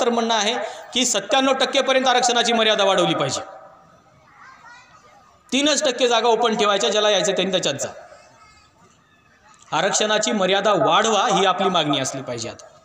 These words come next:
आपण काय करतोय, तुम्ही जर WhatsApp-ला वगैरे काढून बघितलं ना, तर group आहेत आरक्षण हटाव देश बचाव नावाचे. आपण सांगायचं आरक्षण बढाव,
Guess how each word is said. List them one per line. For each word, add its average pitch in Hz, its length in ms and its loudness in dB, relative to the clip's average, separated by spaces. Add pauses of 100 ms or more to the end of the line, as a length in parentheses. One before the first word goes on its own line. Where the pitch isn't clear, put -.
(1400)
आपण 254 260 0
काय 247 160 2
करतोय, 240 380 2 (500)
तुम्ही 220 160 -2
जर 247 140 2
WhatsApp-ला 226 480 0
वगैरे 233 220 2
काढून 233 320 2
बघितलं 240 360 -2
ना, 277 80 2
तर 202 140 -4
group 233 340 0
आहेत 233 160 2
आरक्षण 196 500 0
हटाव 185 260 0
देश 170 240 0
बचाव 160 300 0
नावाचे. 139 360 0 (1160)
आपण 185 240 0
सांगायचं 226 420 0
आरक्षण 202 440 0
बढाव, 175 460 2